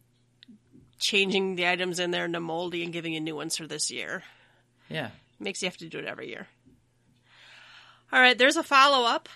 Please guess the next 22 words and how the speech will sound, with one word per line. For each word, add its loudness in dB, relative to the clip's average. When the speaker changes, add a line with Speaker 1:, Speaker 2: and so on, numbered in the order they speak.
Speaker 1:
regarding 0
the -4
intermittent -6
D -6
DOS -2
attacks. -4
Uh, 0
that -2
was -12
Speaker 2:
Hmm. -10
Speaker 1:
posted -8
on -2
October -6
ninth. -6
And, -2
uh, -2
I -6
didn't -6
even -12
read -10
this, -6
but -4